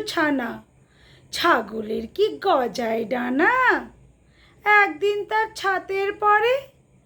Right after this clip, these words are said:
ছাত কোথায়? মাটির ঘরে। বাগানের এক উড়ে মালি, মালি নয় তো, মেহের আলি।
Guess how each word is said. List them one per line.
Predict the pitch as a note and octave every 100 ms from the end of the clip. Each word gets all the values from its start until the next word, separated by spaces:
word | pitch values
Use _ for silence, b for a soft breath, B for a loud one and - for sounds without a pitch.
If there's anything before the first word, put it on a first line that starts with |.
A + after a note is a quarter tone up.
| _ _ _ -
ছাত | - - B4 B4 B4+ B4+ C5 C5 -
কোথায়? | C5+ C5+ A#4 B4+ A#4 G4 - A3+ - _ _ _ _ G4+
মাটির | G#4+ G#4 G4+ G4+ G4+ G4+
ঘরে। | F#4 F#4+ A4 A#4+ C5+ D5+ - _ _ b b b b
বাগানের | C4 D#4 B3+ A#3+ A3+ A#3 C4 E4
এক | G#4+ A#4+ - A4+ F4
উড়ে | D#4+ D4 E4
মালি, | F4+ E4+ E4+ F4+ B4+ C#5 - _ _ _ _ _ _ G#4 A4 A#4
মালি | A#4+ A#4+ A#4+ A#4+ B4 B4 B4 C5 B4+
নয় | C5 C5 C5+
তো, | D5 E5 E5 _ _ _ _ _ _ A#4+
মেহের | B4 B4 G4+ A4 G#4+ G4+
আলি। | D#4+ C#4 A#3+